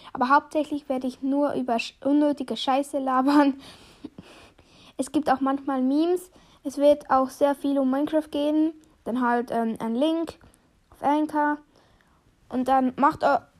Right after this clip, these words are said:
auch gerne Songs in die Playlist, in eine Playlist. Meine anderen Playlist und dann noch <laughs> eine Playlist. Ja.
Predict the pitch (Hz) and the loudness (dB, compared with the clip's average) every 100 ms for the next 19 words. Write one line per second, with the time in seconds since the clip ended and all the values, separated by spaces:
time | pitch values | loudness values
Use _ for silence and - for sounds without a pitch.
0 | _ _ - 277 277 277 302 285 277 285 | _ _ -2 2 2 2 0 2 -2 0
1 | 294 320 311 302 302 294 302 302 294 233 | 0 0 -2 -2 0 2 4 2 -2 -6
2 | 220 220 277 302 320 339 - - - _ | -6 -6 -2 0 0 -4 -12 -20 -20 _
3 | _ - 277 285 311 311 294 285 277 - | _ -4 0 2 2 2 2 0 0 -8
4 | 208 214 233 277 - 302 269 269 277 277 | -6 -2 2 2 4 4 2 0 0 2
5 | 294 320 - - - - - - _ - | 2 0 -4 -20 -20 -20 -20 -20 _ -16
6 | 311 269 269 | -4 -2 -2